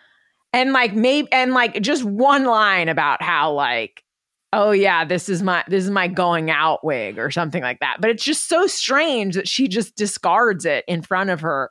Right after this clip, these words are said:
in front of him. Nothing is said. It almost seems like that whole thing is just shoehorned in. Like I said, after the fact, they said, "Can you just put in some shit about how she was wearing a wig the whole time?"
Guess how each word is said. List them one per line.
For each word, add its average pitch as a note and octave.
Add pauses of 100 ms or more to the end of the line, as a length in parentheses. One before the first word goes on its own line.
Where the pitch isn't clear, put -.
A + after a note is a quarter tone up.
(160)
in G3
front A3+
of A3
him. D3+ (460)
Nothing C#4
is A#3
said. D#3+ (320)
It B3+
almost D#4
seems C#4
like G#3
that G3
whole A3
thing G#3+
is F3+
just F3+
shoehorned F#3
in. F#3
Like E3+
I E3+
said, E3+
after G3
the E3+
fact, F3
they D#3
said, E3
"Can G#3
you A#3+
just B3+
put A3
in G3
some F#3
shit F3+
about E3
how D#3+
she E3
was D#3+
wearing E3+
a D3
wig E3
the F3
whole F3
time?" F3